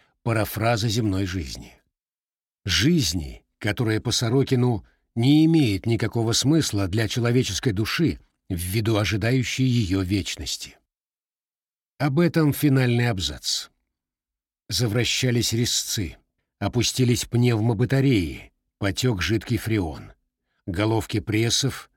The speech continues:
накрыли станины. Через двадцать восемь минут спрессованные в кубики и замороженные сердца четырех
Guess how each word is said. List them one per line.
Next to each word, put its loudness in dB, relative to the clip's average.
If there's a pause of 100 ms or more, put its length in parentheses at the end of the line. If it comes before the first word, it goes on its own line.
(160)
накрыли 0
станины. -6 (1000)
Через 2
двадцать 2
восемь 2
минут 2
спрессованные 2
в -8
кубики 0 (260)
и 0
замороженные 4
сердца 0
четырех 0